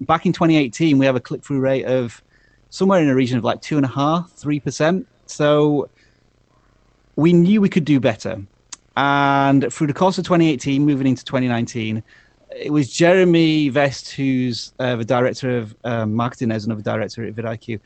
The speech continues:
but he's also had, um, a lot of experience creating thumbnails for, for clients and other channels, and he started to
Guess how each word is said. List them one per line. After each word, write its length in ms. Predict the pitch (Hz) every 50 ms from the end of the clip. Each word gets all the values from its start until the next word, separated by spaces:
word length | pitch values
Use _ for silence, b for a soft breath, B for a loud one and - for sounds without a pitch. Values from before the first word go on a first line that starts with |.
| b b b b
but 100 | - 147
he's 360 | 147 131 160 160 160 165 147 151
also 480 | - 139 147 151 - - 160 143 131
had, 140 | 127 139 120 127 131 127 127 - -
um, 400 | 123 123 123 120 120 113 113 - - B B B B _ - -
a 40 |
lot 200 | 135 139 147 139
of 80 | 139 131
experience 640 | 131 127 - - - 151 139 139 135 135 131 127 -
creating 300 | - - 139 139 127 131
thumbnails 680 | - - 139 127 123 123 120 120 120 120 120 113 - -
for, 380 | - - 120 117 113 110 101
for 140 | 104 - 127
clients 400 | - - - 131 127 131 123 -
and 80 | - 123
other 100 | 110 117
channels, 400 | - - 127 120 117 113 113 113
and 140 | 117 120 113
he 100 | 127 131
started 320 | - - 139 113 - -
to 220 | - 127 113 107